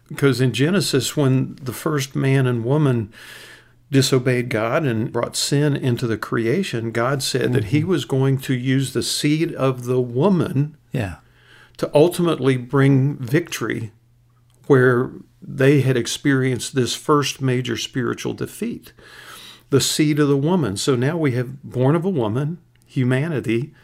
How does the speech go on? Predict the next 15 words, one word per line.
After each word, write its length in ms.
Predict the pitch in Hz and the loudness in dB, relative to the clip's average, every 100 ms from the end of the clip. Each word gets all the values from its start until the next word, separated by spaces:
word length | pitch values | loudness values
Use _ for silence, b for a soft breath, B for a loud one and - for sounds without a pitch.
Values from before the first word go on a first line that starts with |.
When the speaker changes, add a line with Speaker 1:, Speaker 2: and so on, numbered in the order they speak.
| B B 151 123 B B B - | B B -16 -16 B B B 0
Speaker 1:
God 260 | 131 139 | 2 2
sent 220 | 139 165 135 | 2 -2 0
forth 200 | 147 131 | 0 2
his 160 | 123 | 0
son, 580 | - 170 185 120 120 135 - _ - | 0 -2 -2 -4 -6 -8 -16 _ -12
perfect 600 | - 165 160 160 - - _ _ - | -4 -2 -2 -6 -6 -20 _ _ -12
deity. 580 | 127 139 160 110 117 - _ _ B B | 0 2 4 2 -2 -8 _ _ B B
Speaker 3:
Hmm. 200 | 117 87 76 B B _ | -4 -4 -4 B B _
Speaker 1:
Those 280 | 143 208 233 | 2 2 2
two 180 | - 208 | -2 -2
ideas 480 | 170 160 175 151 - | -2 -2 0 0 -2
together 760 | 127 127 180 147 107 107 117 - - _ - | -2 2 2 2 -2 -4 -8 -18 -20 _ -2
Speaker 2:
Mm-hmm. 340 | 147 123 131 127 - - | 0 2 0 -4 -12 -4
Speaker 1:
are 480 | 131 127 123 107 104 _ b b b b _ - 135 | 2 4 4 0 -6 _ b b b b _ -2 2
mysterious. 920 | 135 - 165 135 127 120 110 - | 4 4 4 4 4 0 -2 -2